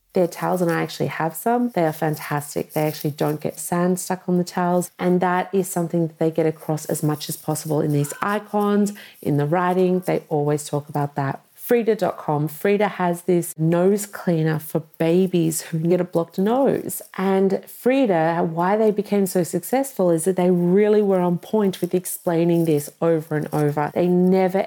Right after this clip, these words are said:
ever made this second priority. It was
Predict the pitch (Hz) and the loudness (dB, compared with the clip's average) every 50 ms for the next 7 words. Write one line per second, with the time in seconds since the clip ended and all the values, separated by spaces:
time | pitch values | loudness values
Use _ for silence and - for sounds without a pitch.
0 | - - 175 170 170 165 - 160 151 147 147 147 147 - - 165 160 170 170 170 | -2 0 0 0 0 0 0 0 0 0 0 -2 -4 -4 -2 0 2 2 2 2
1 | 170 170 170 156 156 - - - - 165 160 - 156 156 151 143 - - - 156 | 0 0 -2 -2 -2 -4 -4 -4 -4 -4 -2 -2 -2 -2 -2 -2 -4 -4 -2 -2
2 | 151 151 147 151 160 170 214 226 220 - - 156 160 160 | 0 0 0 0 0 0 0 0 0 0 0 0 -2 -2